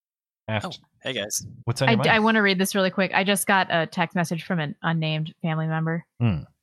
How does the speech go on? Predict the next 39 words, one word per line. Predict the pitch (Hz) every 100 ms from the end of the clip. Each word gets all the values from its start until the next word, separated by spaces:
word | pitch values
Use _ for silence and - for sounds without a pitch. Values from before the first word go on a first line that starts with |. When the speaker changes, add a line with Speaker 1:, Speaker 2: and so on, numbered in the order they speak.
| -
Speaker 3:
that | 185
said, | 214 196
"It | 208 208
would | 294
be | 277
fitting | 226 285 254 208
if | 190
our | 190
first | 180 202 202
female | 220 196 190
president | 175 208 190 180 170 -
banged | 180 208 196
her | 196
way | 202
to | 190
the | 175
top, | - 185 180
is | 170 -
childless, | - 180 190 180 190
then | - 180
got | 180 175
the | 160
job | 180 170 160
by | 156
hitching | 165 180 196 175
her | 165
wagon | 160 160 170 160
to | 160
a | 156
senile | - 180 180 170 165
old | 170 165
asshole | - 156 165 - 156
that | 156
she | - 165
obviously | 156 160 156 160 156
hates." | 156 143 - 170 - 156
Speaker 1:
<laughs> | - - - - - - - - - _ _ _ - -
Well | 113 123
said. | - 120 98 80